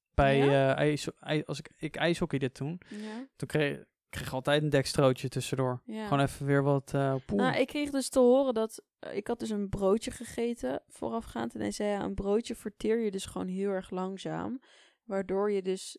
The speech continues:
Speaker 2: je suikerspiegel niet genoeg is, zeg maar, opgewaardeerd voor het sporten. Want normaal gesproken eet ik dan een beetje sojayoghurt met, eh, muesli en, eh,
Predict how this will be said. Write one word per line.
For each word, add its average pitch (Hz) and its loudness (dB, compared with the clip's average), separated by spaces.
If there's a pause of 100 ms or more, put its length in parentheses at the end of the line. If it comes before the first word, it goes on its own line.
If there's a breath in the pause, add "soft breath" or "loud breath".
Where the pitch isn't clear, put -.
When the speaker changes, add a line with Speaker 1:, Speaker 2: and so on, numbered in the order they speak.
Speaker 2:
je 190 -14
suikerspiegel 196 -4
niet 185 -10 (300)
genoeg 185 -10
is, 180 -10
zeg - -12
maar, - -4
opgewaardeerd 170 -6
voor - -14
het - -16
sporten. - -8 (560 soft breath)
Want - -4
normaal 208 4
gesproken - -2
eet 196 2
ik 202 -6
dan 185 -2
een - -10
beetje 190 -2 (220)
sojayoghurt 202 -2
met, 185 -6 (240)
eh, - -8
muesli 185 -6
en, 170 -6 (580 soft breath)
eh, 175 -4